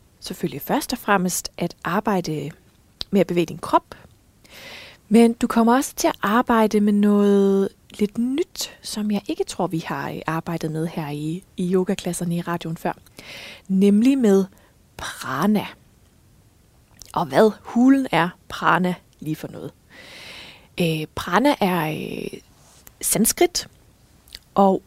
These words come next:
oversat til sådan nogenlunde dansk, der betyder prana vital livskraft. Så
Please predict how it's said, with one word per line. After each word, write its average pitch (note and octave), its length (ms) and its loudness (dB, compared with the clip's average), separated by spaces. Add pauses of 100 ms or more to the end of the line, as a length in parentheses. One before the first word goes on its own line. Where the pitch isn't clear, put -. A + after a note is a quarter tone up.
oversat A#3 760 2 (400)
til G3 320 4
sådan E3 260 -2
nogenlunde C4 400 4
dansk, A#3 360 4 (520)
der A3+ 200 6 (120)
betyder G#3+ 460 0
prana G3+ 580 0 (240)
vital F#3+ 920 2 (540)
livskraft. - 1500 -4 (1800)
Så D#3 400 2